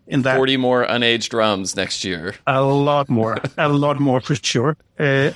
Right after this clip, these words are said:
Speaker 1: and otherwise, yeah, I'll urge everybody to try and have a sip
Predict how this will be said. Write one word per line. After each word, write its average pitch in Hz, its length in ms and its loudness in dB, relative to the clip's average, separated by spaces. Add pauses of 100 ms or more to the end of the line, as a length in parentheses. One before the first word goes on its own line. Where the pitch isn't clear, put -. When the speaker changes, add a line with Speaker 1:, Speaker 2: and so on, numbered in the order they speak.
Speaker 1:
and 147 340 -2
otherwise, 147 440 2
yeah, 170 240 2
I'll 135 360 -2
urge 156 420 0
everybody 143 500 0
to - 140 -6
try 143 380 0
and 131 680 -2
have 143 280 0
a 147 60 2
sip - 300 -2